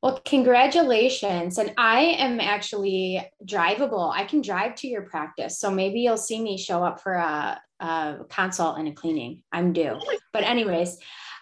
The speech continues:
um, congratulations. It's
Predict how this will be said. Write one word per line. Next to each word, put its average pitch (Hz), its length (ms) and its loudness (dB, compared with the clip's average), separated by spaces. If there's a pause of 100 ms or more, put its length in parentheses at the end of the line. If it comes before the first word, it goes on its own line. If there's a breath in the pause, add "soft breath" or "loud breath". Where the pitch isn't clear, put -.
um, 233 640 4
congratulations. 240 1200 2
It's - 520 -2